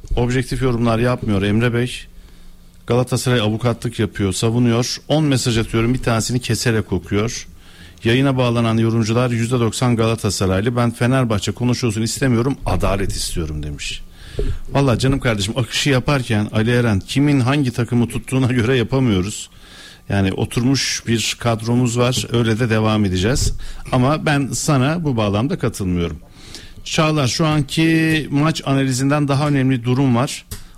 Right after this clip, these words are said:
Arabistan'da iki takım duruş gösteriyor. Bunları konuşmalısınız." Çağlar demiş.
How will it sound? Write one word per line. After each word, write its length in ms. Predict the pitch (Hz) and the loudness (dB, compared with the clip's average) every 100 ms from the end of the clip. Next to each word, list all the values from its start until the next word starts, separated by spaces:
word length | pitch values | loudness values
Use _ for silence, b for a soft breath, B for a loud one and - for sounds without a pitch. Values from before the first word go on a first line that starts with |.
| - | -4
Arabistan'da 640 | 120 131 131 - 143 143 | 0 0 0 0 0 0
iki 220 | 139 131 - | -2 -4 -2
takım 440 | 143 - 165 131 | -2 2 0 2
duruş 360 | 117 139 135 - | 0 0 0 0
gösteriyor. 760 | 107 90 - 104 110 139 - | 0 0 -2 0 2 0 -2
Bunları 460 | 117 104 123 127 127 | -4 0 2 2 0
konuşmalısınız." 1080 | 110 95 87 92 87 82 87 80 - - - B B B B B | -2 -2 -2 -4 -4 -4 -4 -4 -6 -8 -12 B B B B B
Çağlar 540 | - 107 104 113 107 87 | -2 0 2 4 2 0
demiş. 520 | 80 76 - - - | -2 -4 -6 -8 -10